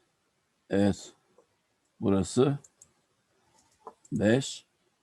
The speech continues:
Burası eksi dört. Eksi iki.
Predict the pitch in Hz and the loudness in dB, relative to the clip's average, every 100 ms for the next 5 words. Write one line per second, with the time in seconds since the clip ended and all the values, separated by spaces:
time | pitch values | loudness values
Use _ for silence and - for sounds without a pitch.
0 | _ _ _ _ _ - 104 95 90 - | _ _ _ _ _ -4 -2 0 -2 -2
1 | 117 135 127 _ _ _ _ _ _ _ | 0 0 -4 _ _ _ _ _ _ _
2 | _ _ _ _ - 98 98 - 90 98 | _ _ _ _ -6 -4 -4 -4 0 2
3 | 127 - - _ _ _ _ _ _ _ | 2 -2 -20 _ _ _ _ _ _ _
4 | _ _ _ _ _ _ _ _ - _ | _ _ _ _ _ _ _ _ -20 _
5 | _ _ _ _ _ - 110 101 - 98 | _ _ _ _ _ -4 -2 -2 -2 -2
6 | 85 - 135 | 0 0 0